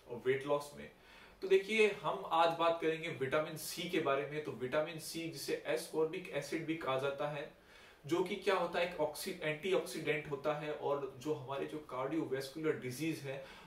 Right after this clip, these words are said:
उनको कम करने में काफी helpful होता है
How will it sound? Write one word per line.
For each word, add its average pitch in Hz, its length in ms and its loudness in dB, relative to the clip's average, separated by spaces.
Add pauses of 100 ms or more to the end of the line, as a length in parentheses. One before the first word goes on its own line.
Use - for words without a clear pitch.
(120)
उनको 175 300 0
कम 202 360 0
करने 160 320 -2
में 165 200 -4
काफी 175 460 0 (160)
helpful 175 380 2
होता 127 240 -2
है 113 260 -4